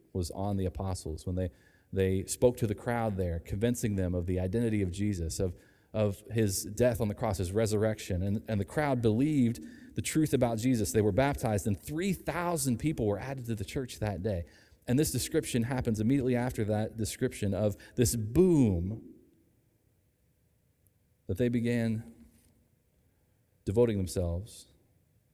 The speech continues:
in these specific ways. Now, this description is of the church as it was at its inception.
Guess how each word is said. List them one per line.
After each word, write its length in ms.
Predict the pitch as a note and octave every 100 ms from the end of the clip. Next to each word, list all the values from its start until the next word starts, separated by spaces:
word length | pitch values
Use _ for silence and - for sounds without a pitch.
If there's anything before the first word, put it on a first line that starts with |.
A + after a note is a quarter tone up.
| _ -
in 100 | G#2
these 200 | G2 -
specific 480 | G2 - G2 F#2
ways. 560 | G2 F#2 E2+ F2+ G#2 - _ _ _ _ _ _ _ _ _ _ _ _ -
Now, 120 | G2+
this 120 | A#2 -
description 640 | G#2+ - C#3 A#2+ A2+ G#2+
is 200 | A2 G#2
of 140 | A2 F#2+
the 40 |
church 380 | - A2+ A2 -
as 400 | G#2 G#2 G2 - _ _ _ _ -
it 180 | A2 -
was 400 | G#2+ A2 G2+ F#2+
at 80 | F#2+
its 160 | F#2
inception. 640 | F#2+ F2 - G2+ - E2+